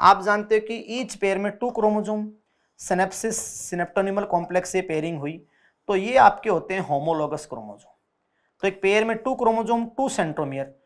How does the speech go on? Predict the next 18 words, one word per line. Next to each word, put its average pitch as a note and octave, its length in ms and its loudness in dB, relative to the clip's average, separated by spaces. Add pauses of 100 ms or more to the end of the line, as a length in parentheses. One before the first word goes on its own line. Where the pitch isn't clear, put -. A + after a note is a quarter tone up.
(260)
और F#3+ 220 12
फोर G#3+ 340 6
क्रोमेटिड, C3+ 500 -2 (520)
फोर - 540 -2 (320)
क्रोमेटिड, - 380 -12 (1000)
तो A3 60 0
ये B3+ 80 2
bivalent G3+ 560 10
tetrad D#3 420 4
है। A#2+ 160 -8 (240)
तो A3 60 -4
each C#4+ 480 2
bivalent A3+ 540 4
tetrad G#3 380 2
have G3 200 4 (160)
two A#3 180 4
chromosome, A3+ 440 4 (1300)
two A#3 120 4